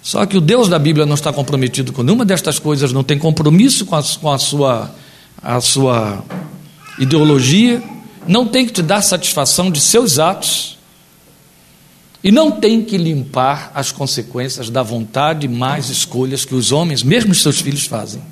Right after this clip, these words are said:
É evidente que esse Deus não agrada a todo mundo, já que de Deus nós entendemos aquele que nos sirva.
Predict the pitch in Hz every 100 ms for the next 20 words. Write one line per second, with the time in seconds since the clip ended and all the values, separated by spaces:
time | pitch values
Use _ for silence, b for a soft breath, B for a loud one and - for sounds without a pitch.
0 | - _ _ _ _ - B B 170 156
1 | 151 147 165 196 202 - 165 156 139 139
2 | 139 165 135 127 127 135 151 160 151 113
3 | 113 - - _ _ _ _ 107 113 127
4 | 147 123 135 151 - B B B B B
5 | 104 127 120 208 185 175 170 170 143 135
6 | 160 143 143 160 151 147 139 170 - -
7 | 135 110 107 104